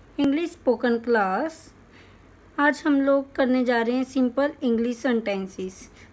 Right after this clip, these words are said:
जो हम लोग normal life में यूज़ करते हैं। First,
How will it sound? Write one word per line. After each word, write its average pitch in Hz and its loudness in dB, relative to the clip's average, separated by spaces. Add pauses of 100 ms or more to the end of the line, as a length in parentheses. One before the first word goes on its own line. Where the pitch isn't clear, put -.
(160)
जो 247 4
हम 247 2
लोग 254 2
normal 233 0
life 220 0
में 320 0
यूज़ 262 -2
करते 202 -4
हैं। 196 -8 (440)
First, 233 -2